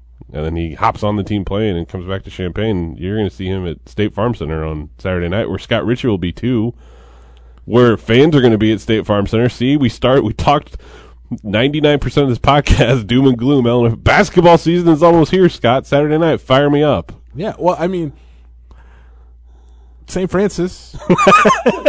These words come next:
Speaker 2: of, uh, the, the Illinois Saint Francis, the N I A, N A I A program,
Speaker 1: Out of
Speaker 2: um,
Speaker 1: Joliet.
Speaker 2: yeah, I mean, there's not a line for this game because, oh boy, but,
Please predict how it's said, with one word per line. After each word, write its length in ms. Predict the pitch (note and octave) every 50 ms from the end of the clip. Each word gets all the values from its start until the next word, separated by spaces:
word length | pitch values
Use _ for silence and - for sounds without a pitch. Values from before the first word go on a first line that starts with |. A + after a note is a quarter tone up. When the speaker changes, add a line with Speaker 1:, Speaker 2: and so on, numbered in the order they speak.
| B3+ -
Speaker 2:
of, 160 | B2+ C3+ - E3 D3+ - - - - -
uh, 140 | - B2+ C3
the, 140 | B2+ C3+ B2+
the 100 | B2 C3
Illinois 340 | C#3 D3+ D#3+ D#3 D#3+ E3 E3 D#3
Saint 260 | - - C#3 C3 A#2
Francis, 440 | - A#2+ A#2+ A#2+ - D3 D3 D3 -
the 100 | - A2
N 100 | A2+ B2+
I 120 | A#2+ A#2+
A, 360 | A#2+ A#2+ A#2 A#2 A#2 A2+ A2 - - -
N 240 | B2 C3+ C#3 B2+ -
A 220 | - A#2+ B2 B2
I 160 | A2+ G#2+ A#2 A#2
A 240 | A2 A2 A2+ A2+ A#2+
program, 580 | - - G#2 G2+ G2+ G2+ G2+ G#2 A2+ B2 B2+ A#2+
Speaker 1:
Out 80 | - D#2
of 80 | D#2 -
Speaker 2:
um, 100 | G#2 G2+
Speaker 1:
Joliet. 420 | E2 D#2 D#2+ D#2+ D#2 E2 E2 F2+ - - - - - - - - - - - - - - -
Speaker 2:
yeah, 180 | C3+ C#3 C3 - - - - -
I 60 | -
mean, 220 | D3+ F3 F3 C#3+ D#3
there's 180 | E3+ E3+ D3+
not 140 | D#3+ F3 F#3
a 40 | D3+
line 520 | B2 A2+ A2 B2 C3+ C3+ B2+ C3 C3+ C#3+
for 120 | D3 - G#2+
this 140 | A2+ A#2 A#2
game 360 | - G2 F#2+ F#2 G2+ A2 G#2+
because, 640 | G2 F#2+ - G2 F#2+ F#2 F#2 F#2+ - - - - - - -
oh 60 | A#2+ G2+
boy, 320 | A#2+ A#2+ G#2 G2 G2 A2+ C3 - - - - - - - - - - -
but, 160 | - - G2